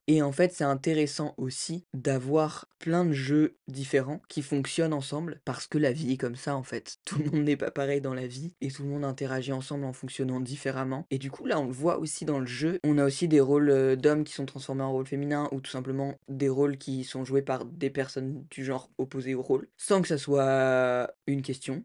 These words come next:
en fait. Et en plus de ça, ça rajoute une potentielle dimension queer, si on a envie de le voir comme ça. Encore une fois, c'est tous les différents degrés de lecture. Ça fait trop plaisir, ça fait que on, il y a beaucoup plus de personnes qui peuvent se sentir représentées, et donc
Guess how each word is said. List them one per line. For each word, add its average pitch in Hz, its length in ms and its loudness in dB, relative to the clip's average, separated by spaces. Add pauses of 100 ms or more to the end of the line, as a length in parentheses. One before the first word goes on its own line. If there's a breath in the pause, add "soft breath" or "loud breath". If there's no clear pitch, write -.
(120)
en 127 80 -8
fait. - 480 -8
Et 139 140 2
en 135 140 -2
plus 127 200 -8
de 131 60 -4
ça, 139 220 0
ça 139 160 -6
rajoute 127 460 -6 (180)
une 139 160 -2
potentielle 135 480 -4
dimension 127 500 -8
queer, 131 360 -6
si - 160 -12
on 123 120 -8
a 123 60 -10
envie 127 200 -10
de 127 60 -10
le 127 60 -4
voir 127 180 -8
comme 131 160 -10
ça. 127 220 -6
Encore 131 240 -8
une 135 80 -10
fois, 131 160 -6
c'est - 180 -16
tous - 160 -10
les 135 160 -2
différents 131 720 -6
degrés 127 520 -6
de 123 80 -10
lecture. - 520 -10
Ça - 180 -4
fait 127 140 -8
trop 160 220 -2
plaisir, 151 440 0
ça 135 140 -8
fait 139 160 -8
que 135 240 -6
on, 127 180 -8
il 127 60 -6
y 131 60 0
a 120 40 -2
beaucoup 127 240 -10
plus 135 200 -8
de 135 80 -2
personnes 139 360 -4
qui 139 100 -20
peuvent 135 180 -2
se - 120 -12
sentir 135 380 -8
représentées, 127 720 -8
et 135 160 0
donc 131 460 -6